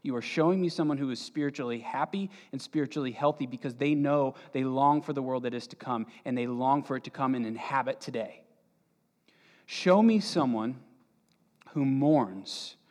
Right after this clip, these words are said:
over their own sin and you have shown me someone who is spiritually happy and healthy because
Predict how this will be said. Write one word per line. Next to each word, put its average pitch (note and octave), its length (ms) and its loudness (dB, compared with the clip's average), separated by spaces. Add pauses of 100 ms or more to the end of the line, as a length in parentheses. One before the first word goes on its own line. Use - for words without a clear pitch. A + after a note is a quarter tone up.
(300)
over B2+ 220 -2
their C3 280 0
own C#3+ 200 -2
sin A2+ 400 -10 (2000)
and B2+ 120 2
you D3 80 2
have C#3+ 120 -4
shown E3+ 380 2
me F#3 80 2
someone D3 320 0
who C3 120 -4
is A2 60 -6
spiritually C3+ 540 -6
happy C3+ 420 0
and B2+ 140 -6
healthy B2+ 340 -6
because A#2 400 -10